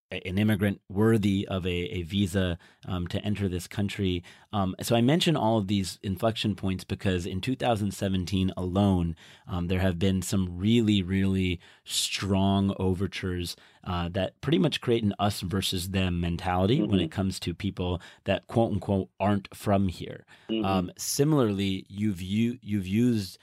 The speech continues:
Speaker 1: you know, your lens, your voice, um, and, and in partnership with several others to warn against how terrifying, disastrous, and downright, um, threatening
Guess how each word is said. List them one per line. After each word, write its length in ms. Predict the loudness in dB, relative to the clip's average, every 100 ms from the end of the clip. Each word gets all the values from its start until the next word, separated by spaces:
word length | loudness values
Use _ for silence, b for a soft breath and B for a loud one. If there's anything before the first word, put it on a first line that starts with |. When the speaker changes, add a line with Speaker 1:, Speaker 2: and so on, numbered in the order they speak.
| b b
Speaker 1:
you 120 | -6
know, 80 | -4
your 340 | -2 2 4
lens, 460 | 4 2 0 -2 -4
your 180 | -2 -2
voice, 500 | -2 0 0 -2 -6 B B -4
um, 260 | -2 -2
and, 220 | -2 -2 0
and 160 | 0
in 100 | 0
partnership 440 | 0 -2 0 -2 -4
with 100 | -2
several 300 | -2 -2 -4
others 420 | -2 -2 -2 -6 B B 0
to 100 | 2
warn 500 | 2 2 4 4 2
against 500 | -2 0 0 0 -4
how 580 | -8 -2 2 4 4 0 -8
terrifying, 880 | -2 0 0 0 2 2 2 0 -4 B B
disastrous, 760 | -2 0 0 -2 0 2 2 -2
and 260 | -4 -2
downright, 560 | -2 -2 0 0 -2 -4 B B
um, 300 | -8 -8 -8
threatening 600 | 0 2 2 2 2 0